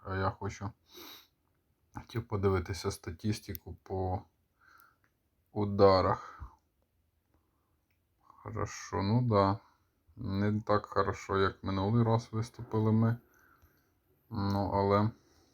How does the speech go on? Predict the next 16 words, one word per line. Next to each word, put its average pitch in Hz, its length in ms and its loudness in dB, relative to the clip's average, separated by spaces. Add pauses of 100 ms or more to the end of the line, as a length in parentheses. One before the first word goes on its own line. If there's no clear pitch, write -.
(2000)
бачу, 101 560 -2
поляки 101 420 0
хорошо 98 460 -6
воюють, 117 680 0 (280)
але 101 420 0 (1900)
тактично 117 640 -4
продули. 101 520 0 (540)
Хорошо, 101 340 -6
погнали. 104 440 4 (1900)
Будемо 98 340 0
дивитись, 98 420 0
що - 260 -6
тут - 220 -16
виходить 117 520 -4
в - 20 -2
нас. 104 320 -4